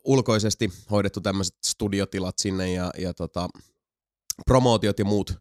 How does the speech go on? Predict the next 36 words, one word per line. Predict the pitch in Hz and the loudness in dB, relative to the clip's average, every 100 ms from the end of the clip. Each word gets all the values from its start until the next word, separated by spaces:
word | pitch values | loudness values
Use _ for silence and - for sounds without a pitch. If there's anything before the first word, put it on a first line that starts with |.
| _ _ _ - | _ _ _ 0
muut | 117 - | 2 2
sitten | 110 - - | -2 -4 0
pyörii, | 101 98 95 92 | 2 2 0 -2
kun | 95 | -2
taas | 95 101 | 0 0
meillä | 98 98 | 0 0
se | 95 | -2
tää | 90 92 | -2 -2
on | 90 | -2
alusta | - 101 - 92 | -2 -2 -2 -4
lähtien | 92 - 87 | -4 -4 -4
ollut | 87 | -2
semmoista, | - 87 87 90 | -2 -4 -4 -6
niinku, | 87 90 | -6 -6
että | - - | -8 -6
tehdään | 90 92 92 | -2 -2 -2
itse | 101 - 98 | -4 -4 -6
kaikki | - 95 87 - 107 82 | -4 -4 -4 -4 -8 -8
ja | 87 | -10
pidetään | 87 85 87 92 | -8 -6 -4 -4
sillä | 95 | -4
tavalla | 87 92 | -4 -2
hyvin | 98 101 | 0 0
tiukasti | 98 101 98 110 - _ _ _ _ | 0 -2 -2 -6 -10 _ _ _ _
langat | 101 95 98 | 0 0 0
omissa | 107 104 95 104 | 0 2 0 -2
käsissä, | 101 95 95 - 92 | -2 -2 -2 -4 -4
niin | 92 | -4
se | |
oli | 98 107 - - - | -4 -6 -10 -14 -8
mielenkiintoinen | - - 208 185 151 | -4 -4 -2 0 2
semmonen, | 143 139 127 95 | 2 2 0 0
semmonen, | 131 123 113 | -2 0 -2
tota, | 107 113 110 101 - | -2 -2 -2 -2 -4
kontrasti | - 127 - 90 - 90 - _ _ _ _ _ | 2 2 2 -4 -4 -6 -8 _ _ _ _ _
just | 101 | -6